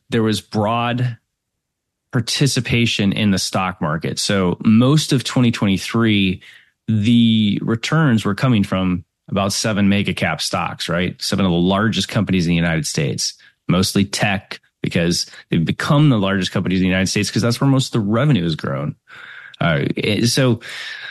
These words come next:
what we're seeing now is that, um, ninety-two percent of the forty-seven markets within the all countrywide A C W I index are performing above their fifty-day moving averages.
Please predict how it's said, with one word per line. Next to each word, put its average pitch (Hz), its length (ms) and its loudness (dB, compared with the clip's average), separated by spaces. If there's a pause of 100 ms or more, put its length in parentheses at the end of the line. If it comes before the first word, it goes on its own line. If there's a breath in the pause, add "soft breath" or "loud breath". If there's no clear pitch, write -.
(1300 loud breath)
what 147 320 2
we're 135 160 2
seeing 127 420 4
now 123 440 2
is 98 200 -2
that, 95 500 -4 (120)
um, 92 600 0 (680)
ninety-two 131 760 4
percent 120 300 -2
of 107 60 0
the 101 60 0
forty-seven 107 560 0
markets 98 460 0
within 98 260 2
the 92 220 2
all 104 180 0
countrywide 98 840 0
A 127 140 0
C 120 200 0
W 101 340 2
I 98 360 -2
index 95 720 0 (460 loud breath)
are 101 100 -2
performing 117 640 2
above 117 360 2
their 117 120 0
fifty-day 104 420 0
moving 98 340 2
averages. - 760 -4